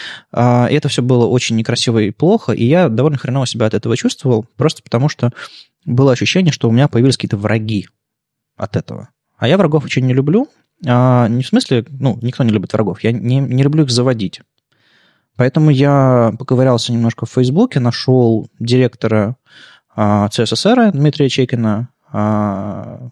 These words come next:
нашёл его и договорился с ним созвониться. И вот мы, а, в конце недели созвонились и поговорили друг с другом. Я не знаю, зачем я вам сейчас это рассказываю. Наверное, для того, чтобы сказать, что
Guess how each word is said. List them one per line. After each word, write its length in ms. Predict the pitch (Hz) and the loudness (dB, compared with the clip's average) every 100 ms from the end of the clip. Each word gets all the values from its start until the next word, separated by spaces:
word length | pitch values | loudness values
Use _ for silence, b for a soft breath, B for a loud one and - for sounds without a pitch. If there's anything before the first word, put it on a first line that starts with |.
| - | -6
нашёл 400 | 113 160 240 247 | -2 2 2 4
его 280 | 208 185 | 4 2
и 380 | 120 143 196 131 - _ _ _ _ | 2 2 2 0 -2 _ _ _ _
договорился 460 | 170 131 123 185 - | -10 -2 0 2 0
с 60 | 156 | -2
ним 140 | 131 | -2
созвониться. 640 | - 113 113 98 90 - | -2 0 0 0 -4 -8
И 160 | 147 202 | -4 -2
вот 260 | 143 - - | -2 -6 -4
мы, 360 | 117 131 110 101 | -2 2 2 0
а, 340 | 98 110 101 | -2 -4 -6
в 40 | - | -4
конце 280 | 113 123 | -4 0
недели 240 | 113 117 107 | 0 0 0
созвонились 560 | 120 123 170 262 - | 0 0 0 0 -2
и 200 | 190 247 - _ _ _ _ _ _ _ _ _ | 0 0 -2 _ _ _ _ _ _ _ _ _
поговорили 320 | 180 190 151 | 0 2 2
друг 140 | 117 107 | 2 -2
с 40 | |
другом. 280 | 95 - 131 _ b b b b b b b b | -6 -10 -14 _ b b b b b b b b
Я 160 | 127 190 | 0 2
не 60 | |
знаю, 180 | 180 147 | 4 2
зачем 200 | 131 131 | 2 2
я 80 | 113 | 2
вам 140 | 113 | 2
сейчас 200 | 120 123 | 0 -2
это 140 | 127 143 | -2 0
рассказываю. 460 | 175 - 269 156 | 0 0 2 2
Наверное, 280 | 135 165 190 | 4 4 4
для 80 | 135 | 2
того, 140 | 143 | 2
чтобы 160 | 160 131 | 0 -2
сказать, 360 | - 120 139 - | -2 0 0 -2
что 720 | - - 123 120 117 117 | -10 -2 2 4 4 2